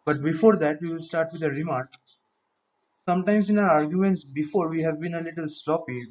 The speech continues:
We have often dealt with real polynomials, but often used the properties of some complex roots of the real polynomial. Whereas whenever we define polynomials over real numbers,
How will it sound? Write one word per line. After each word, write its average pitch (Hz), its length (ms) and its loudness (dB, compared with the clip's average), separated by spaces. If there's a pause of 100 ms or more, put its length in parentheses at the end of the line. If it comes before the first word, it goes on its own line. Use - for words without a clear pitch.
We 147 80 -6
have 156 220 -2 (400)
often 165 440 0
dealt 147 280 -4 (140)
with 147 260 -6
real 175 240 -2
polynomials, 180 800 -2 (500)
but 151 260 -2
often 156 260 -4
used 175 280 0
the 165 80 -4
properties 156 520 -4
of 160 140 -2
some 156 260 -6
complex 156 600 -6
roots - 460 -6 (380)
of 143 100 -4
the 151 120 4
real 147 200 4
polynomial. 127 560 -4 (720)
Whereas 147 340 0
whenever 175 400 0
we 202 120 0
define 151 540 -2 (100)
polynomials 170 600 -2
over 165 200 -2
real 156 300 -2
numbers, 143 540 -4